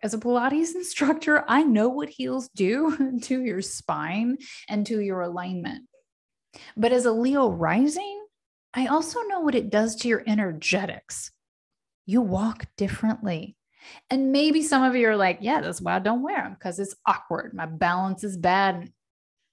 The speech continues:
So practice. Could it be empowering?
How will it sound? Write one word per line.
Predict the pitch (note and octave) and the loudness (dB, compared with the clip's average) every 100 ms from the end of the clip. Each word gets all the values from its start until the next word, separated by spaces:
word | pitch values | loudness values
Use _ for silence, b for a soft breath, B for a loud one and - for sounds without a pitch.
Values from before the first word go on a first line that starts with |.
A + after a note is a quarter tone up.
| _ - | _ -12
So | A#3+ A#3 | -8 -8
practice. | - A3 - - - - - _ _ _ _ _ _ _ _ _ | -6 -10 -10 -20 -20 -20 -20 _ _ _ _ _ _ _ _ _
Could | A3+ A3+ | 0 2
it | A#3+ G#3 | 2 0
be | A#3+ | 0
empowering? | A#3+ A#3+ A#3+ A#3+ A#3+ A#3+ A#3+ B3 B3+ | 0 0 0 0 0 -2 -4 -4 -8